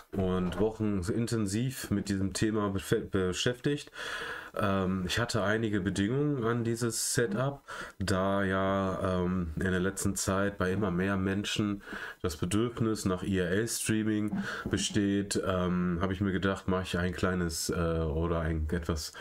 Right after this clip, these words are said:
intensiveres, äh, Guide dazu. Das ist kein Tutorial, das ist nur ein Guide,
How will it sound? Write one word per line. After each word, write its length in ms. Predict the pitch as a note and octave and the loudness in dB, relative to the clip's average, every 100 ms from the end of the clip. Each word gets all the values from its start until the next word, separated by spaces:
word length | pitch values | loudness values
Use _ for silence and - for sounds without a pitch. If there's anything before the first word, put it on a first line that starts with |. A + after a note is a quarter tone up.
| - - - | -10 -10 -4
intensiveres, 960 | A2+ A2+ A2 G2 G2+ F#2+ F2+ F2 F2 - | -2 0 0 0 0 0 0 -2 -2 -2
äh, 420 | F#2+ F2 E2+ E2 E2 | 0 0 0 0 0
Guide 360 | F#2 F#2 A#2 | 2 2 0
dazu. 560 | C#3 C3 - D3+ D#3+ F3 - - - - | -2 -2 -2 0 0 -4 -6 -6 -6 -2
Das 160 | F#2 F#2 | 0 0
ist 380 | G2 - - | -2 -2 -4
kein 420 | - G2 G2+ A2 A2+ | 0 2 2 0 -2
Tutorial, 560 | G#2 - A2+ B2 B2 | -2 0 0 2 2
das 160 | A2 F#2+ | 0 -2
ist 160 | F#2+ | -2
nur 180 | G2+ G2+ | 0 0
ein 200 | F2 F2+ | 0 2
Guide, 440 | F#2+ F#2+ A2+ - | 2 2 2 0